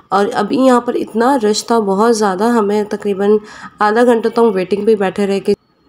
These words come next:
और बस अभी भी जो थे हम लोग वेटिंग पे ही बैठे हुए थे जी और नाश्ते का वेट कर रहे थे। बच्चों को वैसे सैंडविच और केक ले दिए थे कि जी ये इतने ये लोग खा लें और वलिया ने तो जूस पी लिया था।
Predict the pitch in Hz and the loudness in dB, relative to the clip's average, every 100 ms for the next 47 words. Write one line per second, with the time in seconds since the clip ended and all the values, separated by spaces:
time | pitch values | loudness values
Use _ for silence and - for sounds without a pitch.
0 | _ _ _ _ _ _ - 226 220 262 | _ _ _ _ _ _ -4 -2 0 0
1 | 240 208 233 240 220 214 226 214 208 190 | 0 0 0 0 0 -2 -2 -2 -2 -4
2 | 175 196 202 208 175 180 202 196 190 196 | -4 -4 -2 -2 -2 -4 -6 -4 -4 -2
3 | 202 196 180 175 - 196 202 180 175 180 | -2 -2 -4 -6 -8 -6 -6 -6 -8 -10
4 | - 214 185 185 180 208 247 - _ - | -6 -4 -4 -6 -6 -4 -4 -6 _ -20
5 | - - - 214 214 262 262 262 254 269 | -20 -20 -6 -4 0 0 0 0 -2 -2
6 | 254 202 208 226 - 202 208 208 196 202 | 0 0 0 -2 -2 -4 -4 -2 -2 -2
7 | 185 180 202 214 208 190 196 190 196 - | -4 -4 -2 -2 -4 -6 -4 -4 -4 -2
8 | 202 185 196 - 175 185 240 - 196 190 | -2 -2 -6 -10 -6 -2 -2 -2 -4 -2
9 | 190 202 208 196 196 175 180 190 - 214 | -4 -4 -4 -4 -6 -8 -8 -6 -4 -2
10 | 196 190 190 | 0 -2 -6